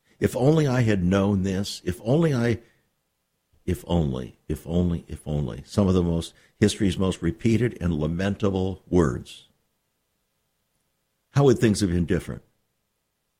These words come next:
Would my choices have changed? Could I have been spared calamity? Maybe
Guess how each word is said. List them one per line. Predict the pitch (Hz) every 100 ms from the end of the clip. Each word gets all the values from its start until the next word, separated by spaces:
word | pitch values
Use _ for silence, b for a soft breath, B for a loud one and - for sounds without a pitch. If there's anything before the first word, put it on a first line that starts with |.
| _
Would | 107
my | 110 110
choices | - 113 107 107 98
have | 98
changed? | - 104 90 98 101 - _ _ _ _ _ _ _ _ _ _ _ _ _ _ -
Could | 117
I | 107 110
have | 87
been | 110
spared | 101 - 113 107 110 -
calamity? | 98 101 101 107 107 139 - _ _ _ _ _ _ _ _ _ _ _ _ _ _ _ _ _ _ _ _ _ _ _ _ _
Maybe | 87 107 120 110 104 101 95